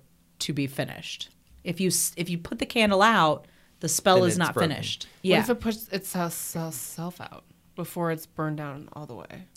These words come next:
Speaker 1: Then you have to relight it. Like, you could,
Speaker 3: Okay.
Speaker 1: you could put it out and come back to it, I think.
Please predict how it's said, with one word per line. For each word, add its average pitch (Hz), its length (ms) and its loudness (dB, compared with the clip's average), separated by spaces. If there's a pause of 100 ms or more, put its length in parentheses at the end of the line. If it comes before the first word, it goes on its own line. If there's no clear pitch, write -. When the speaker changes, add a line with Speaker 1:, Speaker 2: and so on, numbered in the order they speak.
Speaker 1:
Then 165 140 -4
you 170 100 2
have 175 140 -2
to 165 80 -4
relight 147 400 -2
it. - 180 -8
Like, 175 180 0
you 247 80 2
could, 247 220 0
Speaker 3:
Okay. 160 260 -10 (300)
Speaker 1:
you 226 120 0
could 226 220 0
put 233 200 2
it 226 100 6
out 180 260 8
and 165 160 -2
come 165 180 0
back 185 300 2
to 160 180 0
it, 143 200 -2
I 151 100 -4
think. 160 600 -2